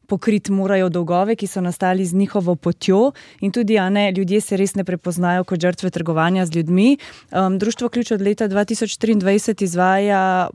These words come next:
projekt, v okviru katerega informiramo vlagatelje namere, prosilce za mednarodno zaščito in začasno zaščito ter tudi osebe s statusi o pasteh trgovanja z ljudmi, spolnem nasilju in nasilju po spolu.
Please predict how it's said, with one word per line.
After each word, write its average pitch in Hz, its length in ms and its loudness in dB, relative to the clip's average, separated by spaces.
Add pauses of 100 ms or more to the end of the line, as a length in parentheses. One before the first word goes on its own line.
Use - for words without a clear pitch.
projekt, 180 840 -2 (240)
v 175 160 -2
okviru 196 400 0
katerega 196 560 0
informiramo 190 1200 -2
vlagatelje 180 560 -2
namere, 180 340 -2
prosilce 185 460 -4
za 175 160 -4
mednarodno 180 560 -2
zaščito 185 560 -4 (340)
in 202 140 0
začasno 226 500 0
zaščito 214 440 -2
ter 190 160 -2
tudi 202 260 -2
osebe 180 460 -2 (300)
s - 140 -12
statusi 226 580 0 (320)
o 202 100 0
pasteh 190 380 -6
trgovanja 175 560 -4
z 170 140 -8
ljudmi, 233 380 2
spolnem 185 460 -2
nasilju 202 480 2
in 185 160 0
nasilju 196 380 0
po 160 140 -4
spolu. 202 520 2